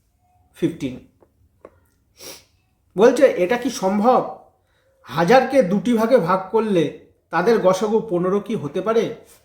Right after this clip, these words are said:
যদি হয়, তাহলে ইয়েস বলো, যদি না হয়, তাহলে নো বলো। আর একটা বলছে, cannot be determined, কোনোদিন সম্ভব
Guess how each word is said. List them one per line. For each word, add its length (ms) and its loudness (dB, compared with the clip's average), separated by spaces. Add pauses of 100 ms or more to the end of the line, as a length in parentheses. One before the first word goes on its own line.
(280)
যদি 160 -4 (140)
হয়, 300 4 (140)
তাহলে 180 -2 (120)
ইয়েস 220 2 (100)
বলো, 180 -2 (240)
যদি 140 -10 (120)
না 80 -2 (100)
হয়, 160 -4
তাহলে 240 -6
নো 80 -4 (140)
বলো। 160 -6 (520)
আর 140 6
একটা 180 -4
বলছে, 160 -2 (500)
cannot 320 -2
be 140 -6
determined, 380 0
কোনোদিন 380 0
সম্ভব 260 0